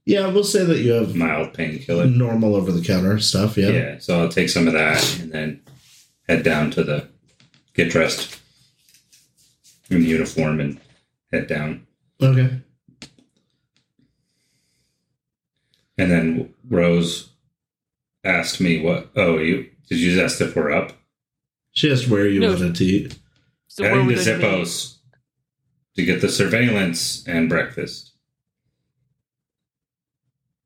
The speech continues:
Speaker 3: Yeah.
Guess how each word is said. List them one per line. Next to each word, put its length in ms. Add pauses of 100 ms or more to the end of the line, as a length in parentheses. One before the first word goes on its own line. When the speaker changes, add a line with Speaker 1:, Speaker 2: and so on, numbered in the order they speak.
(1900)
Speaker 3:
Yeah. 280